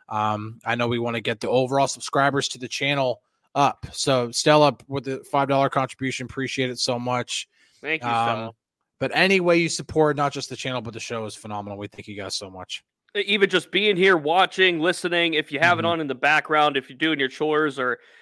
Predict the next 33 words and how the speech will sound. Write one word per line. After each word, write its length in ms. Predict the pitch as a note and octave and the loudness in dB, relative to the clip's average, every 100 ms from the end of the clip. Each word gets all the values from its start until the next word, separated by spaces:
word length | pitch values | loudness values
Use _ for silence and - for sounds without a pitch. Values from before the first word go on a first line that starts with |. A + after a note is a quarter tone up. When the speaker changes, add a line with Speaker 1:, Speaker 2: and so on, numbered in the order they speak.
| _ | _
Speaker 2:
you're 140 | D3 E3+ | 2 2
in 100 | F3 | 2
the 100 | D#3 | 2
office 420 | D#3+ D#3+ D#3+ C#3+ | 2 0 -2 -4
and 60 | |
you 80 | C3+ | 0
have 140 | E3+ D#3+ | 2 2
us 120 | D#3 | 0
on 200 | D#3 D3+ | -2 -2
in 40 | |
the 60 | C#3 | -2
background, 580 | C3+ C#3 - C3+ C3+ B2+ | -2 -2 0 0 0 0
we 140 | F3 | -2
appreciate 560 | E3 E3+ D#3 - C#3 C3 | -2 -2 -2 0 0 0
you. 220 | C3+ C3 | -2 -2
You 240 | B2+ D3 D3 | -2 -4 -2
all 280 | C3+ C#3 C#3 | 0 0 -2
are 80 | C3 | -8
the 100 | C3 | -4
lifeblood 500 | B2+ C3+ C3 C#3+ C3 | -2 -2 -2 -8 -8
of 100 | A#2+ | -6
this 140 | C3 | -8
show 340 | C3 - C3 B2+ | -8 -4 -4 -4
and 100 | A#2 | -6
keep 180 | C3 B2+ | -10 -10
it 80 | - | -6
going. 320 | B2 B2 A#2 _ _ _ _ _ | -4 -4 -8 _ _ _ _ _
We 180 | C3+ D#3 | 0 0
appreciate 560 | D3 D#3 C#3+ D3+ C#3 | 2 0 0 -2 -4
you 80 | C3 | -6
so 240 | B2 C3+ B2+ | -8 -4 -2
much. 400 | B2+ B2+ - - _ _ _ _ | -2 -4 -8 -20 _ _ _ _
I-, 80 | D#3 | -8